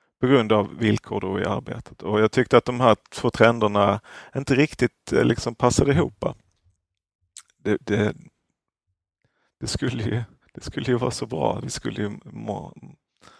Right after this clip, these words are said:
må så gott av det här nya arbetslivet. Samtidigt som vi då såg ohälsan öka. Och så undrade jag, liksom, vad är det i detta?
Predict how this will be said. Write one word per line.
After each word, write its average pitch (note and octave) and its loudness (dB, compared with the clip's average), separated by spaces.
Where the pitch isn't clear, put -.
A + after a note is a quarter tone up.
må A2 -8
så - -10
gott B2 -6
av A2 0
det A2 4
här B2 4
nya G#2 0
arbetslivet. G#2 -2
Samtidigt A#2+ 4
som - -6
vi G#2 -2
då G#2 -2
såg G#2+ -4
ohälsan G#2 -2
öka. G#2 -6
Och G2+ -4
så - -6
undrade B2 4
jag, G#2+ 6
liksom, G#2+ -6
vad A2 10
är G2+ 8
det A#2+ 6
i B2+ 6
detta? G#2 4